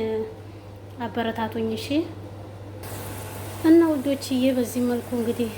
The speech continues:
ሽንኩርታችንን እየበሰለልን ነው ማለት ነው። በዚህ መልኩ ዘይቱ ሙቆ ጨምሬዋለሁ ሽንኩርቱን ማለት ነው።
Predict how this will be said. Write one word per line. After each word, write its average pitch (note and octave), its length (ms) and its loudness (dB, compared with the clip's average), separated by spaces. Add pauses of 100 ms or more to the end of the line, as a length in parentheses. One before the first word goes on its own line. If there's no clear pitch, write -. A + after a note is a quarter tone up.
(340)
ሽንኩርታችንን A3+ 880 -2
እየበሰለልን A3 880 -2
ነው A#3+ 140 4
ማለት A#3+ 320 0
ነው። D4 160 6
በዚህ A#3 280 0
መልኩ A3 260 -2 (720)
ዘይቱ C4+ 340 4
ሙቆ B3+ 220 6 (220)
ጨምሬዋለሁ A#3 680 -2
ሽንኩርቱን A#3+ 580 -2
ማለት A3+ 340 0
ነው። D#4+ 140 8